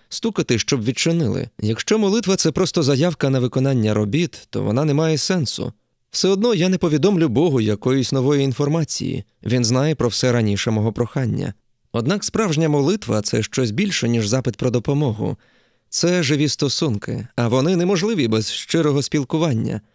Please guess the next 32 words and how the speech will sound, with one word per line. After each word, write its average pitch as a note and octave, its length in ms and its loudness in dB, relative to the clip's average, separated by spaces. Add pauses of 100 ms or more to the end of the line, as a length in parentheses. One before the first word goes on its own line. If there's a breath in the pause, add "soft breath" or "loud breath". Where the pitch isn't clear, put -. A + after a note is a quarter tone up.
(100)
Я F3 160 2
можу G3+ 220 2
бачити, G3 380 0
що - 200 -2
моя B2+ 240 2
дитина C#3+ 360 0
чогось B2+ 280 0
потребує, C3 680 0 (340 soft breath)
але D3+ 180 2
в C#3+ 60 2
момент, G3 320 2
коли E3+ 240 2
вона D#3+ 260 2
сама D#3 300 0
про C3+ 140 -2
це D3 140 0
говорить, B2+ 720 0
зароджується A#2+ 720 0
близькість. - 600 -6 (680 soft breath)
Просячи D3+ 540 0
про B2+ 200 0
щось, - 480 -2
малеча A2 420 -2
відкривається C#3+ 760 0
мені, G#2 440 -4
а - 100 -4
це G3+ 200 -2
важливіше, D3+ 640 0
ніж G#2+ 160 -2
просто B2+ 480 -2
отримати A2 500 -2
бажане. G#2 500 -4